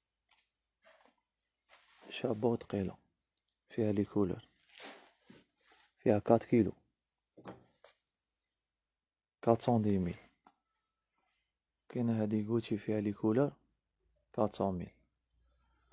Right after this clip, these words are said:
كاينة هذه تاع الهيدورا فيها زوج مخايد، خمسمية وسبعين.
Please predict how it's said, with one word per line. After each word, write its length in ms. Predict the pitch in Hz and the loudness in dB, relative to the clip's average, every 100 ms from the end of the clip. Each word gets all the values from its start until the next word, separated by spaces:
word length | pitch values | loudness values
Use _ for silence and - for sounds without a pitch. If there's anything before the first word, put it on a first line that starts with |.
| - _ _ _ | -20 _ _ _
كاينة 260 | - 113 104 | -4 -2 0
هذه 240 | 107 104 | 0 -2
تاع 120 | 98 | -2
الهيدورا 540 | 101 104 104 107 104 101 | -6 -4 0 0 0 -2
فيها 280 | - 104 | -4 -4
زوج 260 | 101 104 101 | -4 -4 -4
مخايد، 560 | 101 - 113 120 156 - - - - - - - - - - - - _ - - _ _ _ _ _ _ _ _ | -6 -6 -2 0 -2 -4 -20 -20 -20 -20 -20 -20 -20 -20 -20 -20 -20 _ -20 -20 _ _ _ _ _ _ _ _
خمسمية 460 | - 104 - 104 104 | -12 -10 -4 -2 -2
وسبعين. 380 | - 95 90 | -2 -4 -6